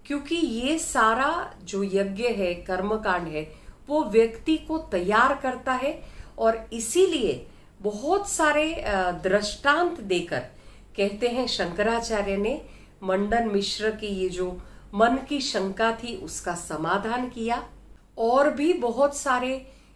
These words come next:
जैमिनी सूत्र को समझाते हैं शंकराचार्य, और संपूर्ण रूप से मंडन मिश्र की जो शंका थी, उसको दूर करते हैं,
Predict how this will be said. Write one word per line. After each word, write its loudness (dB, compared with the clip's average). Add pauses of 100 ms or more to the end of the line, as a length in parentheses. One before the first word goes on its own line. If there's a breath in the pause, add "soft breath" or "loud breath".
(120)
जैमिनी 0
सूत्र -2
को -4
समझाते -2
हैं -6 (340 soft breath)
शंकराचार्य, -2 (320 loud breath)
और -2
संपूर्ण 2
रूप -2
से -8 (340 soft breath)
मंडन 0
मिश्र 0
की -4
जो -2
शंका -2
थी, -8 (340 soft breath)
उसको -6
दूर -4
करते -2
हैं, -6